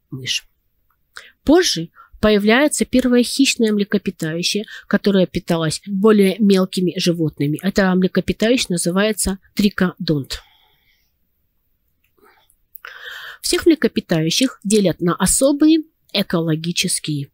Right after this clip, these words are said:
группы. Давайте мы с вами их сейчас разберем. Первая экологическая группа — это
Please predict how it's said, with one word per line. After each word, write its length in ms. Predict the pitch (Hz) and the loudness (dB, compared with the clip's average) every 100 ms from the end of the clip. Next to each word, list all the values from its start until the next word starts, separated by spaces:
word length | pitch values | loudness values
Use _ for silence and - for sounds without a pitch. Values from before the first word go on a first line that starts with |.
| _ | _
группы. 460 | 165 156 - - 120 _ | -6 -6 -8 -16 -20 _
Давайте 420 | - 190 320 - 175 | -2 2 2 0 -4
мы 100 | 165 | -2
с 120 | - | -2
вами 260 | 202 240 | -2 -2
их 360 | - 208 208 - | -2 -4 -4 -8
сейчас 500 | - - - 143 - - | -16 -12 -10 -8 -10 -12
разберем. 480 | 147 160 120 131 127 _ _ _ _ _ _ _ _ - - _ _ | -14 -14 -16 -18 -20 _ _ _ _ _ _ _ _ -20 -20 _ _
Первая 320 | 311 269 196 - | 0 2 0 0
экологическая 800 | 196 165 165 165 160 - 175 | -2 -2 -2 -4 -4 -2 -2
группа — 340 | 185 294 - 233 | 2 0 0 0
это 300 | 233 - 226 | 0 0 -2